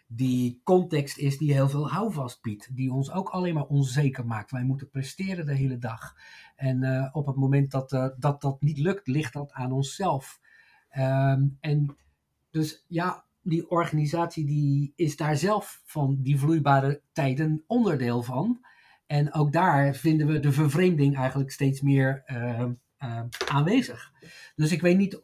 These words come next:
of ik nou direct op jouw vraag zomaar kan antwoorden. Ik kan eigenlijk alleen maar zeggen, het fenomeen wat jullie beschrijven, dat, daar zit die organisatie zelf ook in. Eh, eh, Philips is, eh, geen Philips meer en, eh, Axo ook niet. En daar werk je ook niet meer je hele leven.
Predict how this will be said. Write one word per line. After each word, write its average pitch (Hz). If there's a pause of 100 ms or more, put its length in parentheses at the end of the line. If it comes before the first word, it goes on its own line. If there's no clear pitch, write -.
(160)
of 180
ik 170
nou 160 (220)
direct 156
op 170
jouw 151
vraag 151
zomaar 156
kan 139
antwoorden. 160
Ik 135
kan 131
eigenlijk 151
alleen 139
maar 139
zeggen, 139
het -
fenomeen 156
wat 143
jullie 143
beschrijven, 143
dat, 143 (300)
daar 139
zit 156
die 151
organisatie 143
zelf 127 (280)
ook 214
in. 160
Eh, 131
eh, -
Philips 147
is, 139
eh, 139
geen 147
Philips 190
meer 139
en, 135
eh, 139
Axo 156
ook 196
niet. 147
En 143
daar 143
werk 147
je 147
ook 185
niet 208
meer 175
je 156
hele 139
leven. 107